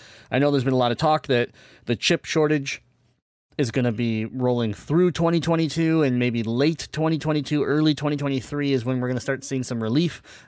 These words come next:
But, uh, you know, hopefully Sony can work out some deals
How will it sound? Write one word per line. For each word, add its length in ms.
But, 360
uh, 300
you 80
know, 200
hopefully 600
Sony 420
can 360
work 180
out 160
some 160
deals 460